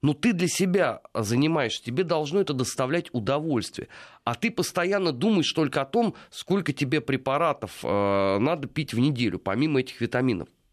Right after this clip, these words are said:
В чём суть? Вот зачем они это делают?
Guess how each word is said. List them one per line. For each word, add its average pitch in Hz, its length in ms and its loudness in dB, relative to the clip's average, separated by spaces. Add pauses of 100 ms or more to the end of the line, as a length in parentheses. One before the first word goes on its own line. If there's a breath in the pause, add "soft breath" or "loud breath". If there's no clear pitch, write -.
(100)
В - 100 -14
чём 202 360 0
суть? - 500 -4 (2250)
Вот 117 140 0
зачем 180 420 0
они 127 180 2
это 104 140 -4
делают? 87 540 -4